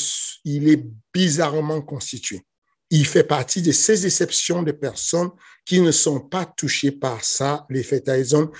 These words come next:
qui ne sont pas touchées par ça et qui vont faire le combat de manière délibérée en évitant tous les enjeux extérieurs, en évitant toutes les complications de la vie qui font que j'ai peur de ci, je fais attention à ça,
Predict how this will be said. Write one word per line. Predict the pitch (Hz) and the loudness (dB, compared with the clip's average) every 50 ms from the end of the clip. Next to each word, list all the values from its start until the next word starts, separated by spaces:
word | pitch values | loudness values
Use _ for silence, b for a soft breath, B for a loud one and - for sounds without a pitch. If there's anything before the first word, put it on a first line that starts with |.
| B B B | B B B
qui | - - | 0 2
ne | 165 | 2
sont | 143 - - 143 135 - | 2 2 0 0 -2 -4
pas | - - 175 175 | -2 -4 -4 -4
touchées | 175 - - 147 - - - 165 | -4 -6 -4 -2 -2 0 0 0
par | 165 160 160 151 139 131 | 0 0 -2 -4 -4 -2
ça | - - 170 | 0 0 0
et | 151 147 | 0 0
qui | - - 175 165 | -2 -4 -4 -2
vont | 143 175 196 196 196 196 _ _ _ _ _ _ _ _ _ _ _ _ _ _ _ | 0 0 0 0 -2 -6 _ _ _ _ _ _ _ _ _ _ _ _ _ _ _
faire | - - - 196 185 175 | -14 -2 2 2 4 4
le | 180 165 - | 2 0 0
combat | - - - 156 147 139 160 180 | -2 -2 -2 0 2 2 2 2
de | 151 156 | 2 2
manière | 151 151 143 147 156 160 151 | 2 2 2 4 4 4 4
délibérée | 135 123 151 151 147 143 143 135 147 143 127 160 180 214 - | 2 0 0 0 0 -2 0 0 0 0 2 0 -2 -2 -2
en | 139 147 147 | -4 -2 -2
évitant | 147 135 123 143 - - 175 180 185 175 - _ _ _ | -2 -4 -6 -8 -6 -4 -4 -4 -4 -6 -10 _ _ _
tous | - 196 202 196 196 | -4 -2 0 0 2
les | 190 175 160 143 131 | 4 4 4 4 2
enjeux | 170 165 165 165 160 151 139 143 175 175 | 2 2 2 2 0 0 0 2 2 2
extérieurs, | 160 160 - - - - 151 147 139 135 127 120 113 104 - - - _ _ b b b b b b _ _ _ _ _ | 2 2 -2 -6 -4 -2 -2 -2 -2 -2 -4 -4 -4 -6 -8 -12 -18 _ _ b b b b b b _ _ _ _ _
en | - 131 147 156 | 0 2 4 4
évitant | 151 131 143 143 - 190 185 185 - _ - | 4 4 2 0 0 0 -2 -2 -6 _ -2
toutes | - 226 208 - - - - | 0 0 0 -2 -6 -4 0
les | 196 180 - - | 0 0 0 2
complications | - 190 165 - - 180 - - 175 156 - - 180 180 | 0 0 0 0 -2 -4 -2 0 0 0 0 0 0 0
de | 165 | 2
la | 165 156 | 2 0
vie | 147 170 | 0 -2
qui | 165 170 151 | -4 -8 -10
font | - - 185 170 | -8 -4 -4 -4
que | 143 - 180 151 B B B B B B _ _ _ _ _ - | 0 0 0 0 B B B B B B _ _ _ _ _ -10
j'ai | 95 98 147 165 | -2 0 2 2
peur | 165 - 160 160 151 143 | 2 4 4 6 6 4
de | 135 123 | 2 0
ci, | - - - 160 160 165 160 - _ _ _ - | 0 0 0 0 0 -2 -2 -6 _ _ _ -8
je | 131 123 | -8 -4
fais | - 165 | 0 0
attention | 147 - - 147 139 - - - 160 151 | 0 0 0 -2 -2 0 2 2 2 2
à | 135 | 2
ça, | - - 160 156 156 | 2 2 2 2 0